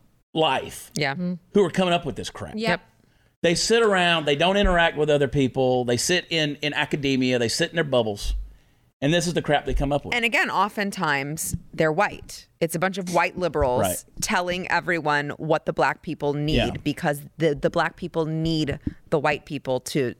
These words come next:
Speaker 2: somehow stand up for them.
Speaker 1: Yeah,
Speaker 2: They
Speaker 1: it,
Speaker 2: can't
Speaker 1: it
Speaker 2: do it
Speaker 1: definitely, a lot of it
Speaker 2: themselves.
Speaker 1: does stem. It certainly gets funded by the white guilt.
Speaker 2: Yes.
Speaker 1: Right? These perpetuation of ideologies, they cost money to get 'em out there.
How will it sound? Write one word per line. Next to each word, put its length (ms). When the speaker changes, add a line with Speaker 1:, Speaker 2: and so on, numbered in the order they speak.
Speaker 2:
somehow 500
stand 420
up 120
for 160
them. 300
Speaker 1:
Yeah, 240
Speaker 2:
They 60
Speaker 1:
it, 80
Speaker 2:
can't 160
Speaker 1:
it 20
Speaker 2:
do 80
it 40
Speaker 1:
definitely, 240
a 20
lot 220
of 60
it 40
Speaker 2:
themselves. 220
Speaker 1:
does 40
stem. 240
It 140
certainly 260
gets 160
funded 380
by 100
the 100
white 260
guilt. 180
Speaker 2:
Yes. 360
Speaker 1:
Right? 320
These 220
perpetuation 760
of 60
ideologies, 600
they 100
cost 280
money 240
to 80
get 140
'em 100
out 180
there. 220